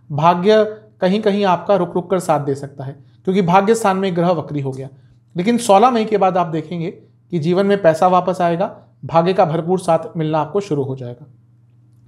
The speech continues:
सूर्य पन्द्रह मई को राशि परिवर्तन करके दसवें घर में आ जाएंगे और लग्न के स्वामी का दसवें घर में आना भी बहुत स्ट्रॉन्ग राजयोग बनता है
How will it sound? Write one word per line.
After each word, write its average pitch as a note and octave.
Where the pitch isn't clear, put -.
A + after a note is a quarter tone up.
सूर्य A3+
पन्द्रह A3+
मई A3
को A3
राशि F3+
परिवर्तन G3+
करके F#3+
दसवें E3+
घर E3+
में E3+
आ D#3+
जाएंगे D#3
और F3+
लग्न F#3+
के B3
स्वामी G#3+
का A3
दसवें F#3
घर F3+
में F#3
आना E3
भी F3+
बहुत D#3+
स्ट्रॉन्ग D#3+
राजयोग D3
बनता D3
है F#3